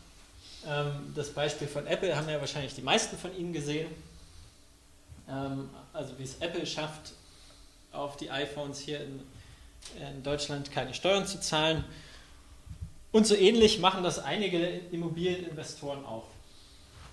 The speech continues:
Ich könnte Ihnen noch jetzt auch stundenlang darüber, über diese Grafik referieren. Und, ähm, es ist wahrscheinlich eher ein Thema für eine andere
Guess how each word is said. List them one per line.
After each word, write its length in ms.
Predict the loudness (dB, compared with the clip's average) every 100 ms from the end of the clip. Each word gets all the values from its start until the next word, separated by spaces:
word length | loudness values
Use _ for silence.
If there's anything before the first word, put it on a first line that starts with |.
| -16 -18 -20 -20 -16
Ich 160 | -10
könnte 460 | -4 -2 -2 -2 -4 -12 -16 -12
Ihnen 140 | -10
noch 140 | -10 -12
jetzt 180 | -14 -12
auch 140 | -12
stundenlang 500 | -4 -2 0 -2 -2
darüber, 360 | -4 -6 -6 -4
über 120 | -4
diese 180 | -4 -4
Grafik 480 | 2 4 4 0 0
referieren. 520 | 0 0 2 2 2 -4 -12 -18 -10
Und, 360 | -4 -2 -4 -4
ähm, 440 | -2 -2 -2 -4 -6 -16 -20 -20 -20 -18
es 100 | -10
ist 220 | -8 -8 -10 -4
wahrscheinlich 380 | 0 2 2 0
eher 60 |
ein 80 | 0
Thema 240 | 0 0
für 80 | -2
eine 120 | -4
andere 300 | -2 -2 -4